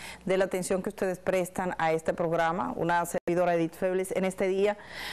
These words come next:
Bueno, ya vamos, eh, digamos que avanzando rumbo a la Navidad. Mucha gente cuenta estos días así en forma regresiva.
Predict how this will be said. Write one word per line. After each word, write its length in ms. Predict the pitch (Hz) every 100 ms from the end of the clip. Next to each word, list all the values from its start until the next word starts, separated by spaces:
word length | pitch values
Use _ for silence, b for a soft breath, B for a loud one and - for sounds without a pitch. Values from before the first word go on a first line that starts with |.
| B
Bueno, 180 | 208 220
ya 340 | 208 208 208
vamos, 720 | 214 220 226 226 220 196 - 208
eh, 520 | 202 196 190 185 180
digamos 720 | 196 190 185 190 202 196 190
que 640 | - 208 214 214 208 196 185
avanzando 920 | 185 175 160 - 190 269 226 226 226
rumbo 500 | 180 185 180 175 175
a 120 | 170
la 100 | 175
Navidad. 480 | 185 180 180 196 220
Mucha 320 | 190 185 190
gente 180 | 202 196
cuenta 260 | 196 196 202
estos 240 | - 180
días 240 | 185 190
así 220 | 185 175 185
en 80 |
forma 240 | 170 180 202
regresiva. 640 | 196 170 160 - 156 135